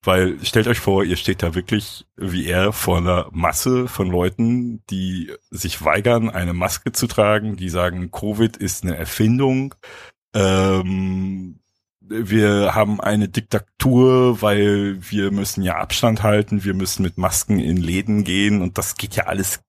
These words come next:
gar nicht, ne? Ähm, also ja eigentlich komplett rücksichtslos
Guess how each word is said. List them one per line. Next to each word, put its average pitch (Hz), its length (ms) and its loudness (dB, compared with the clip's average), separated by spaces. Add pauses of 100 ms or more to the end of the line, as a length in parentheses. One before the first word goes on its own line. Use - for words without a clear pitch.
gar 165 260 -2
nicht, - 420 -10 (100)
ne? 95 380 -4 (540)
Ähm, 92 680 2 (500)
also 82 180 0
ja 87 140 2
eigentlich 95 480 -4 (140)
komplett 110 400 -4
rücksichtslos - 840 -8